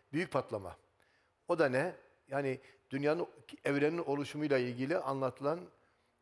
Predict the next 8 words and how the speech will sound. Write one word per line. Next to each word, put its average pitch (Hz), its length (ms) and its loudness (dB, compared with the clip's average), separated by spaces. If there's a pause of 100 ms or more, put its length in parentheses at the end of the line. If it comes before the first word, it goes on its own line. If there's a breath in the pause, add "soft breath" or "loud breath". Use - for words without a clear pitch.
e, 113 320 -2
hipotezlerden 113 840 0
veya, 120 220 2
e, 113 560 -8
şeylerden, 117 640 2 (840 soft breath)
yorumlardan 135 680 2
biri 135 260 0
bu. 170 240 -2